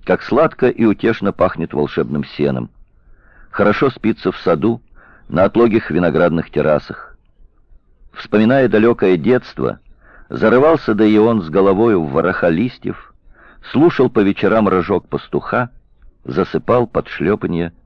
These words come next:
водяной мельницы. Только изредка прорывалось во гневе: «Что ты скажешь теперь, принц Конти? О, проклятая дохлятина Герши,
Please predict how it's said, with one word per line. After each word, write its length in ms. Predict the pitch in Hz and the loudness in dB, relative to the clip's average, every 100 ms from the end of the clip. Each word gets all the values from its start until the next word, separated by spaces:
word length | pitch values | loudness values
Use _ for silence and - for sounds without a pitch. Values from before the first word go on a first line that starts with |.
| - | -10
водяной 420 | 67 67 69 73 | -8 -4 -4 -4
мельницы. 580 | 62 62 58 55 - - _ - - _ _ - _ _ - _ - | -4 -6 -8 -12 -18 -20 _ -20 -20 _ _ -20 _ _ -20 _ 0
Только 280 | 151 135 160 | 0 4 2
изредка 500 | 160 87 82 - - | 2 0 -4 -2 -2
прорывалось 640 | 80 92 95 95 85 - | 0 2 4 4 2 0
во 140 | 73 78 | -2 0
гневе: 440 | 90 92 78 62 - - - _ - _ - | 0 0 -2 -4 -12 -20 -20 _ -20 _ -18
«Что 280 | - 117 | -8 -4
ты 100 | 120 101 | -4 -4
скажешь 400 | - 101 92 - | -2 -2 -2 -6
теперь, 360 | 76 107 113 | -4 0 0
принц 420 | - - 90 87 | -2 -4 -4 -4
Конти? 560 | - 78 73 - 104 - _ - _ _ - _ _ - _ | -4 -4 -4 -4 -6 -6 _ -20 _ _ -20 _ _ -20 _
О, 280 | - 110 120 | 0 2 2
проклятая 680 | - 98 98 87 104 98 92 | 0 -2 -2 0 0 0 0
дохлятина 600 | 78 - 85 95 85 80 | 0 -2 0 0 0 -2
Герши, 720 | 69 78 - - - 117 80 | 0 -2 -2 -10 -4 -4 -4